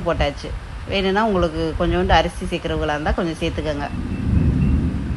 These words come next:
நான் வந்து இப்ப அரிசியெல்லாம் எதுவுமே சேர்க்கல, உருட்டு உளுந்து மட்டும் அப்படியே எடுத்து ஊற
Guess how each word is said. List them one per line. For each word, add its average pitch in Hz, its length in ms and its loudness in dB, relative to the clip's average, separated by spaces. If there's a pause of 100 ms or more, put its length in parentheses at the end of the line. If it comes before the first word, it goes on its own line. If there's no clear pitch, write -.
(880)
நான் 175 160 4
வந்து 180 160 4
இப்ப 180 220 6
அரிசியெல்லாம் 170 460 2
எதுவுமே 165 240 -2 (100)
சேர்க்கல, 165 320 0 (240)
உருட்டு 180 300 -2
உளுந்து 151 260 -2
மட்டும் 202 260 2
அப்படியே 165 260 0 (120)
எடுத்து 208 360 -2 (120)
ஊற 180 100 2